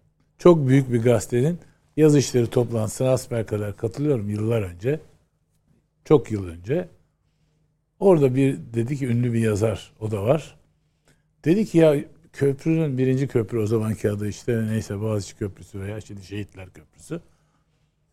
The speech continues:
Onun dedi ayağının tepesi dört metreye dört metredir dedim.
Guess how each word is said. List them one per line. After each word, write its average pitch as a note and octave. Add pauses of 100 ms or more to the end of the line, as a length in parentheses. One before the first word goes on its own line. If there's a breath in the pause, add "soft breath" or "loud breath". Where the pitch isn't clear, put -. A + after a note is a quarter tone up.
(220)
Onun G#3+
dedi C#3
ayağının D#3
tepesi C#3
dört E3
metreye B2+
dört B2
metredir F#2+
dedim. F#2